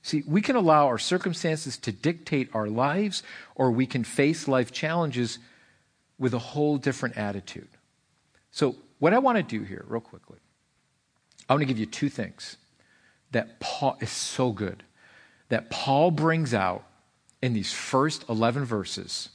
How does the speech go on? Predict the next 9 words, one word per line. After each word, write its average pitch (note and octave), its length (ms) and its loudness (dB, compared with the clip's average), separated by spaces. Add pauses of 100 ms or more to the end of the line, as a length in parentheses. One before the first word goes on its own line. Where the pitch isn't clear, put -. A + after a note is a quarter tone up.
(880)
of, C3 260 4
of A2 280 2
why C#3+ 320 8
he F3 220 -2
could C#3+ 180 -2
have A#2+ 260 -2
such E3 400 -4
a B2 160 0
joyful D3 680 0